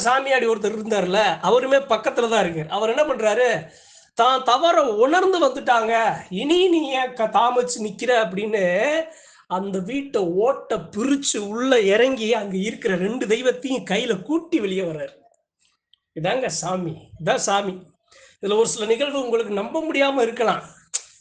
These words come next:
எப்படிப்பா ரெண்டு பேருக்கு சாமி வந்துச்சு, கரகம் மேல போச்சு, ஓட்டை பிரிச்சு உள்ள போய், இது நடந்திருக்கு, உண்மையா நடந்திருக்கு. கற்பனையா இது மாதிரியான ஒரு விஷயங்களை சிந்திக்க கூட முடியாதுங்க.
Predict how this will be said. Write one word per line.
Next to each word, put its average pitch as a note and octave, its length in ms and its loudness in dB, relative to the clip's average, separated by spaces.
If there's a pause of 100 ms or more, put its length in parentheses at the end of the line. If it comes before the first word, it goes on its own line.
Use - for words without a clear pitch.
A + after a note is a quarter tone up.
எப்படிப்பா A#3 500 0
ரெண்டு B3+ 220 2
பேருக்கு B3 280 0
சாமி B3 300 2
வந்துச்சு, A#3+ 360 -2
கரகம் A#3+ 380 0
மேல A#3 280 4
போச்சு, A3 280 0
ஓட்டை A#3 300 2
பிரிச்சு A3+ 240 -6
உள்ள A3+ 260 0
போய், G#3+ 500 0 (180)
இது G#3 140 0
நடந்திருக்கு, G#3 500 0
உண்மையா A#3 580 -4
நடந்திருக்கு. F#3+ 580 -6 (580)
கற்பனையா A#3 600 2
இது G3 100 -4
மாதிரியான A3 440 2
ஒரு F#3 240 -4
விஷயங்களை A3 480 0
சிந்திக்க C4+ 480 0
கூட A#3+ 160 4
முடியாதுங்க. E3 540 0